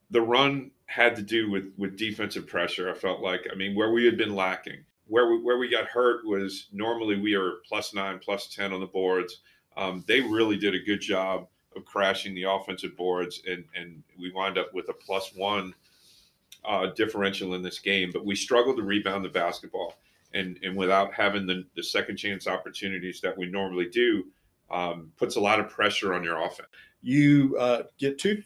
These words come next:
Speaker 2: free throws from Sierra Feltner to cut the lead, uh, to two points. Uh, then with one sixteen to play, uh, Haley goes to the line. Haley Free gets an opportunity. She can hit both free throws to tie the game. She gets one out of two, so now you're down by one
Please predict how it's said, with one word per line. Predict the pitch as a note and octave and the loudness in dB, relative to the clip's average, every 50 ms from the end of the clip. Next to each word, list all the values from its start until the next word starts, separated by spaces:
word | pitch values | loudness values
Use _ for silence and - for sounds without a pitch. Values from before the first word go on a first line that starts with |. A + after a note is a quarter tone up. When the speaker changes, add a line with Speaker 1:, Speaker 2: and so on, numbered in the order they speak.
| - - | -4 0
Speaker 2:
free | - G3+ G#3 | 0 0 2
throws | G#3 G3+ G3 F#3 D#3 | 2 2 2 2 0
from | - D3 C#3+ | 0 -2 -4
Sierra | C3 - - D3 D#3+ E3+ E3 E3 | -4 -2 0 2 2 2 2 2
Feltner | - D#3 E3 E3 E3 E3 D3+ | 2 0 0 0 -2 -4 -6
to | C#3 | -6
cut | B2 - C#3 C#3 C#3 | 2 2 2 4 4
the | C#3 | 0
lead, | C3+ B2+ C3 C3+ C#3 C#3+ C#3+ C#3+ C#3+ C#3 - _ _ _ _ _ _ _ _ - | -2 -2 -2 0 0 0 0 -2 -4 -8 -10 _ _ _ _ _ _ _ _ -10
uh, | G2+ G2+ - - _ | -10 -10 -10 -12 _
to | - B2 G#2 | -10 -10 -8
two | - - C#3+ D3+ D#3 | -2 0 2 2 2
points. | D3+ - C#3 A#2+ G#2+ - - _ - - - - - _ _ _ _ _ _ _ _ _ _ _ _ F#2 | 0 -2 -4 -4 -4 -6 -10 _ -8 -8 -8 -8 -10 _ _ _ _ _ _ _ _ _ _ _ _ -10
Uh, | G2 F#2+ F#2+ E2 - - - | -10 -10 -10 -12 -14 -2 0
then | A#2 B2+ B2+ | 0 2 2
with | B2 A#2+ - - | 0 -2 -2 -2
one | A#2+ C3+ C#3+ C3+ - | -4 -2 -2 -2 -2
sixteen | - C#3+ C#3 C#3 - - C#3 D3 C#3 | -4 -4 -4 -4 -4 -2 -2 -2 -2
to | C3+ | -4
play, | - - C3+ C3 B2+ C#3+ E3 G3 G#3 - _ _ _ _ _ _ _ _ _ _ _ - | -4 0 0 2 2 2 0 -2 -4 -10 _ _ _ _ _ _ _ _ _ _ _ -12
uh, | G2 G2+ - | -12 -12 -12
Haley | - - A#2 C#3 E3 E3+ E3 | -4 0 0 2 2 0 0
goes | C#3 D3+ D3 D3+ D3 - | 2 2 2 2 2 0
to | - B2+ | -4 -6
the | B2+ | -4
line. | C3 C#3 D3 C#3 | -4 -4 -4 -4
Haley | B2+ B2+ C3 C#3 C#3 | -4 -4 -2 -4 -4
Free | C#3 - C3 C3 C#3 C#3+ - - _ _ _ _ _ _ _ | -6 -6 -4 -4 -4 -4 -8 -14 _ _ _ _ _ _ _
gets | A#2+ B2 B2 - | -2 0 2 2
an | A#2+ | 2
opportunity. | B2 B2 C3 C3 - C3 - - C#3 C3+ C3+ | 2 2 2 0 0 -6 -4 -2 -2 -2 -2
She | A#2+ - C3 A#2 | -4 -4 -4 -4
can | A2+ G#2 G2 | -4 -6 -4
hit | F#2+ C#3 C#3+ - | -2 -2 -2 4
both | B2 C3+ - E3 - | 6 6 6 6 4
free | - B2+ A2 | -2 -6 -6
throws | G#2 G#2 G#2 A2 - | -2 -2 -4 -4 -4
to | - G#2 - | -8 -14 -8
tie | - - C3 D3 D#3 | 0 2 2 2 2
the | C3 | -2
game. | G#2 G#2+ G#2 G#2+ G#2+ A#2+ - _ _ _ _ _ | -2 -2 -2 -2 -2 -6 -12 _ _ _ _ _
She | - - C3+ | -6 0 2
gets | C#3+ D#3 D#3 - | 2 2 0 0
one | C3 C3 D3 D#3+ E3 | 2 2 2 4 2
out | E3+ F3 F3 | 2 0 0
of | F3 F3 | -2 0
two, | - D#3+ E3 | 0 2 2
so | D#3 - C#3+ | 2 -2 -2
now | C3 C3+ C#3+ E3 | 0 0 0 0
you're | F#3+ F#3 E3+ D3 | 2 0 0 2
down | C#3 D#3 D#3 D#3+ D#3+ D#3 | 4 2 4 4 2 2
by | C#3+ D3+ D3+ D3+ | 4 6 6 6
one | C#3+ C3 B2+ B2 B2 B2 B2 B2 B2 B2+ | 4 4 2 2 2 2 2 2 0 -2